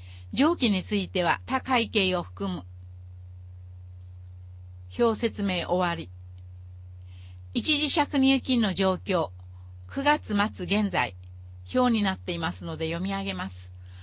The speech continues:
一般会計、零円。国民健康保険事業、五億円。介護保険事業、零円。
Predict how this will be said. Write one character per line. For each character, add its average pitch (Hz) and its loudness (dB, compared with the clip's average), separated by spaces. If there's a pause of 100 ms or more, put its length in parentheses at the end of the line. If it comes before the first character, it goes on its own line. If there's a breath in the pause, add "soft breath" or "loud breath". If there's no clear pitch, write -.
(160 loud breath)
一 214 -4
般 262 6
会 285 6
計、 156 0 (160)
零 208 4
円。 151 0 (3000 loud breath)
国 240 2
民 277 10
健 277 6
康 262 8
保 262 4
険 233 4
事 208 0
業、 156 2 (1400 loud breath)
五 214 6
億 269 2
円。 165 4 (1040 loud breath)
介 269 4
護 254 10
保 277 10
険 247 6
事 226 2
業、 175 4
零 214 6
円。 135 0